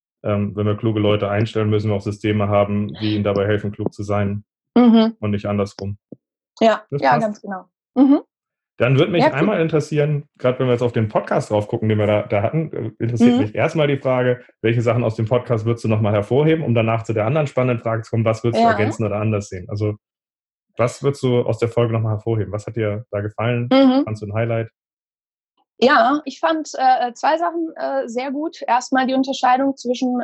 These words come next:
Speaker 2: Scrum Master und Agile Coach. Gerade da, damit bist du ja gestartet und das merke ich auch in meinem Arbeitsalltag, dass das sehr, sehr oft zusammengeworfen wird.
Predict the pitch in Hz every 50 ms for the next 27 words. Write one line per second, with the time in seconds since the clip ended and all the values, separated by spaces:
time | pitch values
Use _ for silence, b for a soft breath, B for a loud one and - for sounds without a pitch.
0 | - - - - - 226 240 262 269 269 277 262 - - 254 233 226 - 220 220
1 | 277 294 302 302 302 - 294 294 349 359 - - - - _ _ _ _ _ _
2 | _ _ - 214 240 233 240 254 247 262 226 240 - - 240 226 233 247 226 -
3 | 262 - - 240 226 226 233 214 - - 214 226 254 285 339 311 302 - - -
4 | 226 233 233 226 - - 208 226 233 247 - 240 233 233 247 - - - 262 254
5 | - - 220 214 240 302 311 - 247 240 233 233 233 247 262 269 240 240 254 254
6 | 262 262 254 - 220 233 240 240 262 240 240 - 233 226 220 220 214 202 - 185
7 | 208 214 214 220 214 214 208 - 196 202 - - - - _ _ _ _ _ _
8 | - 220 208 214 220 240 262 247 240 226 240 240 247 - 262 247 233 233 247 262
9 | - _